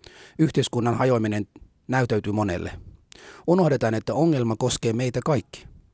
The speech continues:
Ja että voimme selvitä tästä, kuten olemme selvinneet toisen maailmansodan jälkeen, jolloin Suomen kansa maksoi sotakorvaukset nopeasti ja yhdessä. Unohdamme herkästi myös Neuvostoliiton hajoamisen jälkeen seuranneen laman,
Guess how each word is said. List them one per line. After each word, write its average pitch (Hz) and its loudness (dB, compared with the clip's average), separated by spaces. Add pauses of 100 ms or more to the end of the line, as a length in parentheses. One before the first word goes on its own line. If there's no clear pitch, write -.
(440)
Ja - -2
että 127 0
voimme 165 4
selvitä 120 0 (200)
tästä, 120 -2
kuten 127 -4
olemme 160 2
selvinneet 120 0 (360)
toisen 143 2
maailmansodan 117 0
jälkeen, 117 0 (440)
jolloin 160 4
Suomen 165 2
kansa 143 2 (140)
maksoi 143 0
sotakorvaukset 123 0
nopeasti 143 0 (240)
ja - -4
yhdessä. 117 0 (680)
Unohdamme 127 2 (140)
herkästi 165 0
myös 127 2 (300)
Neuvostoliiton 131 0
hajoamisen 123 2
jälkeen 127 2
seuranneen 110 0
laman, 107 0